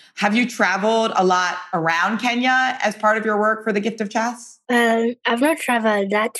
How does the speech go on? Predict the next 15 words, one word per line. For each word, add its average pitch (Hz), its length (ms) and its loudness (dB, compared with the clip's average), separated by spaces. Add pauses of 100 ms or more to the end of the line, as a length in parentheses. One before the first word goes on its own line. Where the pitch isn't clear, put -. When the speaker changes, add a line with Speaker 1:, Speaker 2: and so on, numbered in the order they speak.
Speaker 2:
much, - 580 -4 (560)
but 214 260 -2 (380)
during 269 380 4
school 247 400 2
days, 220 340 2
my 208 120 0
mom 220 260 2
usually 208 480 2
goes, 196 580 0 (480)
like, 196 380 0 (500)
deeper 226 240 2
into 220 300 2
Nairobi. 208 680 2
We 226 160 6
live 247 360 2